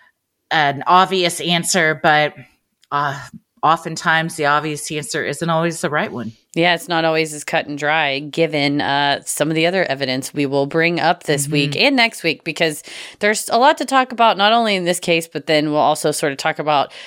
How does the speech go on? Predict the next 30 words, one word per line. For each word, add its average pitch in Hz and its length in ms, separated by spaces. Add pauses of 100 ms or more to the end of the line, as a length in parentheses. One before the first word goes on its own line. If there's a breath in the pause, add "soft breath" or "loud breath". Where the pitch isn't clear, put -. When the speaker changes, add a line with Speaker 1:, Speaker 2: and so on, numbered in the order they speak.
(240 loud breath)
Speaker 2:
the 156 160 (160)
criminal 190 840
makeup 175 560
of 160 280
what 156 320
the, 151 380 (140)
kind 226 180
of 180 80
the 160 100
strata 196 420
of 151 180
what 180 80
do 185 80
you 170 100
do 165 220
when 160 160
there 147 120
is 185 160
a 175 60
crime 156 300
on 151 60
a 147 60
cruise 156 220
ship, 151 160
depending 165 340
on 147 120
what 143 160
type 180 240
it 170 40
is, 160 180